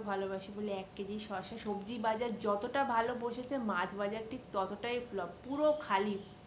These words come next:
মাছ বাজারে কোনো লোকজন নেই, মাছ টাছ কিচ্ছু নেই। তো শসা নিয়েছি, ধনেপাতা নিয়েছি, একটা ছাঁচি কুমড়ো বললাম তিরিশ টাকা দাম নিয়েছে, আর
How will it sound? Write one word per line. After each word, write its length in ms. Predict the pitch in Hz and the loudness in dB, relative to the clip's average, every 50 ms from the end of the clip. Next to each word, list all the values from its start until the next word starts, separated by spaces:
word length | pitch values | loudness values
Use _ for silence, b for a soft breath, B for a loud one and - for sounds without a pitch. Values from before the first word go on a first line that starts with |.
| B B B B B B B B B B 202 | B B B B B B B B B B 4
মাছ 240 | 196 190 196 190 196 | 4 4 4 4 2
বাজারে 300 | 202 202 196 202 208 214 214 - | -2 0 0 0 0 -2 -2 -2
কোনো 220 | 226 226 226 240 240 233 220 208 | -2 -2 0 0 2 2 2 2
লোকজন 480 | 208 208 202 196 190 196 214 214 214 208 196 | 2 2 0 -2 -2 0 2 2 2 2 0
নেই, 180 | 202 202 208 214 214 - - 190 185 | 0 0 0 0 -2 -4 -6 -4 -2
মাছ 180 | 175 175 180 - - - | -2 -2 -2 -4 -6 -4
টাছ 180 | - 214 214 214 - - | -4 -4 -4 -4 -6 -8
কিচ্ছু 340 | 226 208 - - - - 240 214 | -8 -8 -8 -8 -8 -8 -4 -2
নেই। 440 | 214 214 208 208 202 196 196 208 220 226 - B B B B B B B B B B B B B - - - - - | 0 2 2 2 2 2 2 0 0 -4 -6 B B B B B B B B B B B B B -18 -18 -18 -12 -4
তো 120 | - 220 214 208 202 202 196 196 196 196 196 - - | 0 2 4 4 4 2 2 0 0 -2 -4 -6 -2
শসা 300 | - 220 202 202 - 240 240 | 2 2 4 4 2 0 -2
নিয়েছি, 360 | 240 240 254 240 240 - 269 226 233 | -2 -2 -2 -2 -2 -2 -2 0 2
ধনেপাতা 480 | 208 214 214 214 220 220 220 233 226 | 2 2 2 2 0 -2 -2 -2 -2
নিয়েছি, 640 | 226 226 233 233 233 240 240 - - 277 277 302 320 330 320 - - - - | 0 0 0 2 0 0 -2 -4 -4 -2 -2 0 -2 -2 -4 -10 -14 -14 -14
একটা 160 | - - - 214 - | -14 -10 -10 -8 -4
ছাঁচি 240 | 202 190 190 - 220 - | -4 -4 -4 -4 -6 -6
কুমড়ো 220 | 226 220 220 220 202 208 | -4 -4 -4 -4 -2 0
বললাম 300 | 208 208 214 214 214 208 | 0 2 2 2 0 0
তিরিশ 240 | 214 202 208 202 - - | 0 -2 -2 -4 -4 -4
টাকা 200 | 208 202 202 208 | -6 -6 -4 -4
দাম 220 | 196 196 190 190 196 202 202 | -2 0 0 0 -2 -2 -2
নিয়েছে, 480 | 202 196 196 196 196 - 226 233 269 277 - B B B B B B B B B | -2 -2 -4 -4 -6 -4 -4 -4 -4 -4 -8 B B B B B B B B B
আর 220 | - 175 180 180 | -2 -2 0 0